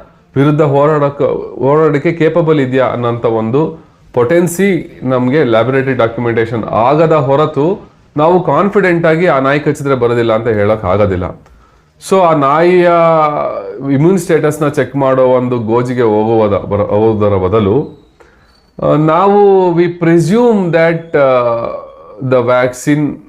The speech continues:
ಆ, is, ಆ, you know, ಆ ನಾಯಿ, ಆ, until and unless we are very confident, ನಮ್ಗೆ ಆ ಕಾನ್ಫಿಡೆಂಟ್ ಇರ್ಬೇಕು ಆ ನಾಯಿಗೆ ಏನೂ ಆಗಿಲ್ಲ ಅಂತ. ಆ ಕಾನ್ಫಿಡೆನ್ಸ್ ಇಲ್ದೇ ಇರೋವರ್ಗುನು, ಅಂದ್ರೆ ನಾವು ಲ್ಯಾಬೊರೇಟರಿಯಲ್ಲಿ ಆ ನಾಯಿಗೆ ಅದೇ ವ್ಯಾಕ್ಸಿನ್ನೇ ಹಾಕಿದ್ದಾರೆ ಅಂತ ಚೆಕ್ ಮಾಡದ ಹೊರತು,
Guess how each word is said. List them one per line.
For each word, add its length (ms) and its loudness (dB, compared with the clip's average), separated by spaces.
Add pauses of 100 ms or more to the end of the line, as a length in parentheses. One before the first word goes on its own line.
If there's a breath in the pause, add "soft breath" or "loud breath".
ಆ, 200 -4
is, 460 0
ಆ, 140 4
you 100 0
know, 260 -4
ಆ 180 0
ನಾಯಿ, 760 0
ಆ, 40 -2 (1040 soft breath)
until 240 2
and 180 0
unless 340 0 (300)
we 140 -2
are 320 2 (440)
very 240 2
confident, 580 0
ನಮ್ಗೆ 280 0
ಆ 40 0
ಕಾನ್ಫಿಡೆಂಟ್ 580 -2
ಇರ್ಬೇಕು 440 0
ಆ 60 2
ನಾಯಿಗೆ 340 0
ಏನೂ 180 0
ಆಗಿಲ್ಲ 360 0
ಅಂತ. 200 -6 (640 soft breath)
ಆ 160 0
ಕಾನ್ಫಿಡೆನ್ಸ್ 600 -2
ಇಲ್ದೇ 280 2
ಇರೋವರ್ಗುನು, 520 0
ಅಂದ್ರೆ 360 0
ನಾವು 140 -2
ಲ್ಯಾಬೊರೇಟರಿಯಲ್ಲಿ 840 0
ಆ 120 2
ನಾಯಿಗೆ 420 0
ಅದೇ 300 2
ವ್ಯಾಕ್ಸಿನ್ನೇ 480 -2
ಹಾಕಿದ್ದಾರೆ 640 -2
ಅಂತ 160 -4
ಚೆಕ್ 340 -4
ಮಾಡದ 360 0
ಹೊರತು, 720 -2